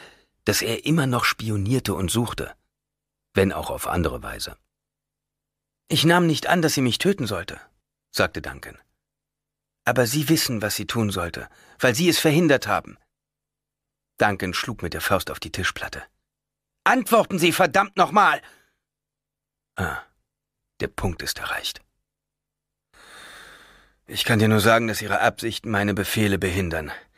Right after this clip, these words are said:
Teresa hat mich persönlich abkommandiert, um dich zu stärken und dich vor Schäden zu bewahren.“ „Aber Sie sagten, meine Ausbildung sei mangelhaft.“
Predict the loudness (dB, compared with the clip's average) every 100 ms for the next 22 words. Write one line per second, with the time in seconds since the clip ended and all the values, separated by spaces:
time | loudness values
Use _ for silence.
0 | _ _ _ _ _ _ -6 2 4 4
1 | 2 0 -6 -4 0 2 2 0 0 0
2 | 0 2 0 0 -6 -6 -2 0 2 0
3 | -2 -8 -8 -8 -2 0 0 -2 -6 -8
4 | -6 -6 -6 -12 -20 _ _ _ _ _
5 | _ _ _ 2 4 4 4 4 2 0
6 | 2 4 4 4 2 2 4 4 6 4
7 | 4 4 4 0 -12